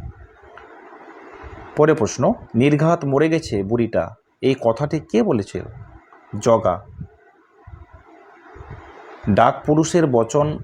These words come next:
অনুসারে বুধবারের বাদলা চলে, অর্থাৎ বুধবারের বাদলাকে বলা হয়, আহ, বুধবারের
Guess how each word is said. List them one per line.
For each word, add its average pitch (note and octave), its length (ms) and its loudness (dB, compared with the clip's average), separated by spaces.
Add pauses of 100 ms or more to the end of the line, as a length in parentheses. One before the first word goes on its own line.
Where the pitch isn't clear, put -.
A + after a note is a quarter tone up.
অনুসারে C3 600 0 (800)
বুধবারের D3 500 4
বাদলা G#2+ 480 2
চলে, C3+ 360 -2 (840)
অর্থাৎ C#3+ 380 2 (1700)
বুধবারের C3+ 540 4
বাদলাকে A#2 500 0
বলা B2 260 0
হয়, D3 180 -2
আহ, A2+ 580 0
বুধবারের C#3+ 420 2